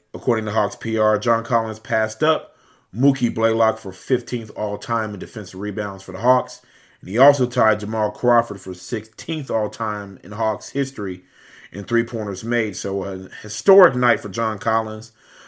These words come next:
I'm gonna talk a little bit more about John Collins' play a little bit later in the program. But I love how the Hawks continue to feed him.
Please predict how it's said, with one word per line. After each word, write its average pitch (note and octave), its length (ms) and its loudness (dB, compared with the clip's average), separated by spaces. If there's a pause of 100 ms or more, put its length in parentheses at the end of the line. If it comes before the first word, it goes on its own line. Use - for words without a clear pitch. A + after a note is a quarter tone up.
(100)
I'm A#2+ 140 -2
gonna C#3+ 60 2
talk D3 200 4
a - 20 2
little B2+ 160 6
bit B2 60 6
more A#2+ 160 2
about A2+ 220 4
John A#2 200 0
Collins' A2 360 -4
play A2+ 240 0
a G#2 60 0
little G#2+ 180 -2
bit G#2 120 -2
later G#2+ 280 -2
in F#2+ 80 -10
the F2+ 40 -12
program. - 640 -14 (1500)
But A2+ 400 -2 (800)
I A#2 80 2
love B2+ 480 6
how A#2+ 200 2
the A2+ 100 2
Hawks A#2 260 4
continue G#2+ 340 -6
to G2 80 -6
feed A#2 280 -4
him. A#2 340 -4